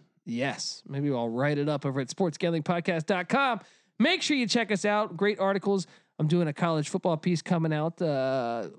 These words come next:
lots of good college football content at sports gambling podcast dot com. Also, the D J Madness stuff. A lot of good shit. Some fantasy football stuff for the N F L just been re-, released by N C Nick over at sports gambling podcast dot com. So check it out.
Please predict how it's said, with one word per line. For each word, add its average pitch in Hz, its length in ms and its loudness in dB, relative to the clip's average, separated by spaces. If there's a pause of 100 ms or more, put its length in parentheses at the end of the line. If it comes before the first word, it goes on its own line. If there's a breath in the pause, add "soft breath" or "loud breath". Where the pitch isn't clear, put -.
(140)
lots 160 280 -2
of 147 60 -4
good 147 200 0
college 139 260 -2
football 139 200 -4
content 151 460 -4
at 143 80 -10
sports 151 220 -2
gambling 147 200 0
podcast 143 380 -2
dot 156 220 -2
com. 185 320 0 (320 soft breath)
Also, 190 380 0
the 180 100 0
D 170 140 0
J 160 160 0
Madness 170 440 2
stuff. 175 420 -4 (320)
A - 60 -12
lot 151 160 0
of 143 60 -4
good 151 160 0
shit. 170 220 -2
Some 135 180 -2
fantasy 160 400 -2
football 165 440 0
stuff 156 260 -2
for 151 140 -2
the 127 140 -6
N 160 140 -2
F 151 160 -2
L 165 160 2
just 156 240 -2
been 165 200 2
re-, 156 100 2
released 160 440 -2
by 143 160 0
N 160 140 0
C 160 160 -4
Nick 180 260 0 (420 soft breath)
over 214 220 2
at 165 100 -2
sports 175 260 -4
gambling 165 240 0
podcast 156 440 0
dot 151 220 -2
com. 170 160 -4
So 151 80 -2
check 170 260 -2
it 156 60 2
out. 165 220 0